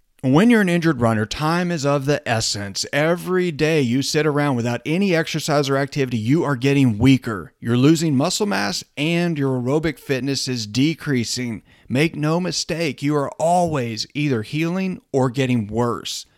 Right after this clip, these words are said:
No runner should have to wait for weeks, two weeks, four weeks, six weeks, or twelve weeks, or any other arbitrary timeline just to make adjustments and increase your activity level. But you have to have some indication of when the tissue is healing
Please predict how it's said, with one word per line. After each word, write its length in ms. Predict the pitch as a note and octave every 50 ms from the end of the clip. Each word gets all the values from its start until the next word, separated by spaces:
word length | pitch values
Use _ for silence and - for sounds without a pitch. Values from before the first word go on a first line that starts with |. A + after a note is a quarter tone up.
| _ _ _ _
No 220 | - A#2 B2+ D#3
runner 500 | F3+ F3 F#3 F#3+ G#3 F#3+ C#3 A#2+ A2 - - _ _ _ _ _ _ _ _ _
should 220 | - - C#3+ A#2+
have 400 | A2 G#2 C#3+ D3+ C#3+ C#3+ C#3 - -
to 80 | -
wait 320 | A2 A2 B2 C3 C#3+ C#3+ -
for 220 | - - A2+ G#2+
weeks, 640 | G#2 A2 A#2 C#3+ F3+ G3 G3+ G3 - - - - - - - - _ - -
two 220 | - - F#3 G3
weeks, 320 | F#3 F3+ F#3 F#3 F3 D3+
four 300 | - - E3 F3 F3+ F#3
weeks, 280 | F3 F3+ F3+ F3+ E3 -
six 300 | - - E3+ F3+ F3 -
weeks, 260 | F3 F3 F3 - -
or 60 | -
twelve 420 | A#2+ - - D#3+ E3 E3 F3 F3 D3+
weeks, 280 | C#3 C#3+ C#3+ C3 -
or 100 | C3 A2+
any 220 | G2+ D#3+ F#3+ G3+ F#3
other 200 | F3 E3 D#3 B2+
arbitrary 540 | A2+ D3 D#3 D#3 D3 - - D#3 C#3+ C#3+ C3+
timeline 720 | - - C#3 C3+ C3+ C#3+ C#3 C3 B2+ A#2+ B2 B2 A#2+ G#2+
just 420 | - - C3+ D3 D#3 D3+ - -
to 60 | - D#3
make 300 | C#3 C3+ C3 C3 - A#2+
adjustments 840 | A2 G#2 G2+ A#2+ B2+ D3+ F#3+ G#3+ - - D3 C3 B2 A#2+ - - - _ _ _
and 160 | - C#3+ C#3+ D3+
increase 400 | D3 D3 - - C#3 C3 - -
your 100 | C3 A#2+
activity 460 | A#2 A#2+ - - C#3+ C#3 C#3 C3+ A#2+
level. 340 | A2 G#2+ G#2 G2+ F2+ D2+ - - - - - - _ _ _
But 140 | D#3 D3
you 140 | B2+ C#3+ B2
have 300 | A2+ - C3 C#3+ D#3 E3 -
to 100 | F#3 D3+
have 260 | C3+ C#3 A#2+ A#2 A2+
some 320 | - - E3+ E3+ G3 G3+ - -
indication 720 | - E3 F3 F3 D#3 B2+ - C#3+ C3+ D3 C#3+ - C#3+ A#2 A2+
of 200 | G#2+ A2+ G#2+ G#2
when 320 | G#2+ A#2 B2+ D3+ F#3 G#3
the 80 | G#3 G3+
tissue 360 | - - G3 F3+ - G3 F#3
is 120 | F3 D#3+
healing 560 | - - F3 F3+ F#3+ F3 D3 A#2+ A2+ A2+ A2